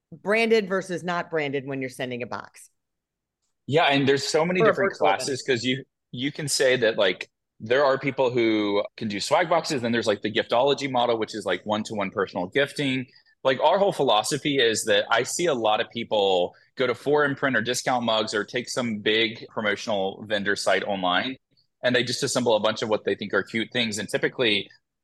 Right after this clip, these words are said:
Speaker 2: swag is where I see boxes get really, really expensive. But my take on branded versus unbranded, at the end of the day, what I care about is a connection point. So if you are choosing to put a water bottle in your box,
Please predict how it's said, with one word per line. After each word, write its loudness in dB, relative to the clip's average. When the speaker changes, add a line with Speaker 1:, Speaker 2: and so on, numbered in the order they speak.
Speaker 2:
swag 0
is 0
where 2
I 2
see -6
boxes -2
get -6
really, 0
really 0
expensive. -4
But -2
my -2
take -4
on -2
branded -2
versus -6
unbranded, 0
at -6
the -6
end -2
of -2
the -2
day, 4
what -2
I 2
care -2
about 0
is -6
a -10
connection -6
point. -6
So 4
if -2
you 0
are 4
choosing -4
to -6
put 0
a 2
water 2
bottle 2
in -8
your -2
box, -4